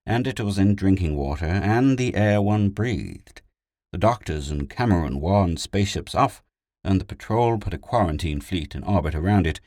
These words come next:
to keep anybody from leaving. And nobody left. And everybody died. And so did every living thing that had chlorophyll in its leaves,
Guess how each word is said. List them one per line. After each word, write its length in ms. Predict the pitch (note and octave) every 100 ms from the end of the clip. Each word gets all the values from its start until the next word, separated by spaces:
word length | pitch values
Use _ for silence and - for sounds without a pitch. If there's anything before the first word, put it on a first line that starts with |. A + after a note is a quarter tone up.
| _
to 80 | G2
keep 280 | - F3+ -
anybody 560 | F2+ E2+ D2+ C#2 C2 -
from 140 | - B1+
leaving. 480 | E2+ E2+ D2 F#2+ - _ _ _
And 460 | A2 A#2 A#2+ A#2+ G#2
nobody 560 | E2+ F#2+ F2+ F2 E2 -
left. 460 | B1+ - _ - - _ _ -
And 540 | A2+ A#2 A#2 A#2 A2 _
everybody 560 | G#2+ F#2 C#2+ A#1 C#2+ -
died. 640 | C#2+ D2+ A1 G#1 - - _ _ _
And 480 | - B2+ F2 D2 G2+ -
so 320 | - G#2+ G#2+
did 180 | - -
every 320 | G#2 C#3 C#3+
living 360 | C3+ G#2+ A2 B2
thing 380 | A2 B2+ A2 C#2
that 140 | D2+
had 240 | - E2+ -
chlorophyll 520 | - B2 D#2+ C2 C2+
in 120 | C#2+
its 180 | - -
leaves, 500 | D#2+ C#2 D2 A#2+